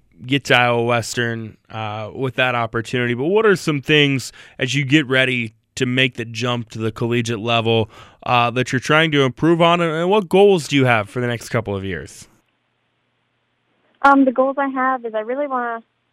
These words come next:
Speaker 2: I, I know I said, like, my strength is hitting, but, like, you, there's always room for improvement, and one of my goals is just to get better at that,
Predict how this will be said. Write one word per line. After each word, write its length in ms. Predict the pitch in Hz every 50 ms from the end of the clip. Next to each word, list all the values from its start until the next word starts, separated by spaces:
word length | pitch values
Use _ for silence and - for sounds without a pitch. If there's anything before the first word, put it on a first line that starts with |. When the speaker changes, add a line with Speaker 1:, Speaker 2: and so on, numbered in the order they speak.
| _ _ _ _ _ _ -
Speaker 2:
I, 140 | 240 254 240 233 _ _ _ _ _ -
I 120 | 254 269
know 200 | 277 302 330 339
I 120 | 320 294 285 _
said, 100 | 302 254
like, 160 | 240 226 214 214
my 120 | 208 220 - _
strength 280 | - 233 233 226 -
is 100 | 226 220 -
hitting, 240 | - 233 214 233 226
but, 160 | 214 214 -
like, 140 | - 208 208 -
you, 120 | 247 240
there's 200 | 220 233 233 226
always 320 | 233 226 226 233 226 214 220
room 220 | 214 220 220 220 -
for 140 | 220 208
improvement, 600 | 202 202 208 - 220 208 202 214 208 208 208 - - 214
and 140 | 202 202
one 120 | 208 220 233
of 60 | 233
my 100 | 226 220
goals 280 | 214 220 214 214 214 220
is 120 | 208 202 _ -
just 140 | 208 208 - _ -
to 60 | 208
get 180 | 196 208 208 -
better 220 | 220 214 220 220
at 140 | 208 208 214
that, 260 | 208 208 208 214 -